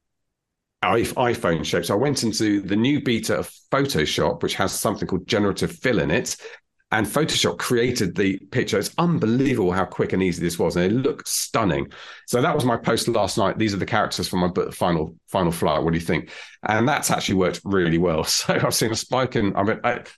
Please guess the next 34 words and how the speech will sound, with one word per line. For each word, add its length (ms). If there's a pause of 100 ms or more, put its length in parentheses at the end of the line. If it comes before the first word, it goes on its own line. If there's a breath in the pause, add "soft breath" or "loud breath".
I 60
say 380
a 40
spike, 340
it's 160
only 160
been 180
six 300
sales 460 (300 loud breath)
above 260
average 600 (100)
overnight, 480
but, 220
um, 380
that, 240 (260)
that 180
immediately 520
has 140
led 200
people 160
to 80
go 100
and 100
seek 240
out 120
the 80
book. 240
So 180 (480 loud breath)
trying 180
to 80
be 60
clever 220
and 80
imaginative, 580